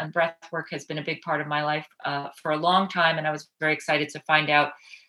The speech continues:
that Dave was doing it in a very surprising way. And to be totally transparent, David and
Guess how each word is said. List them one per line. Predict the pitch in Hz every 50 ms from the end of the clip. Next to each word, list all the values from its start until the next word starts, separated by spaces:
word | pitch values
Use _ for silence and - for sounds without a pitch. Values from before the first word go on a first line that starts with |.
| _ _
that | - 160 - -
Dave | 175 170 165 160 151
was | 165 160 147 - -
doing | - 170 170 165 165 165
it | 165 165 160 - -
in | 170 170
a | 160
very | 156 190 185 185
surprising | 180 - 175 - 180 165 165 165 170 165
way. | 156 156 160 185 190 - -
And | 180 170 165 170 170
to | - - 175
be | 180 190 180
totally | - - 214 220 226 262 247 202 190
transparent, | 196 - 180 160 156 156 - - 170 156 160 175 190 190 - _ - - - - - _ _ -
David | 196 196 196 185 214 220 202
and | 196 190 180